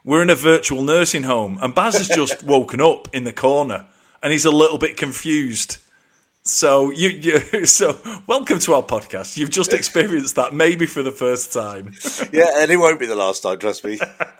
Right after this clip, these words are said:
Speaker 1: You take me as I am, you either love me or you hate me.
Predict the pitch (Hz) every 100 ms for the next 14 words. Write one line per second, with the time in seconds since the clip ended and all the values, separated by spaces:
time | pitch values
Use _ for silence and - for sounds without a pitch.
0 | 147 - 143 - 135 - 147 - - -
1 | 104 - - - _ 101 _ 104 _ -
2 | _ _ 123 120 - 202 208 196 190 175
3 | 147 135 135 131 - 117 120 104 104 117
4 | 143 143 135 135 147 127 110 104 101 98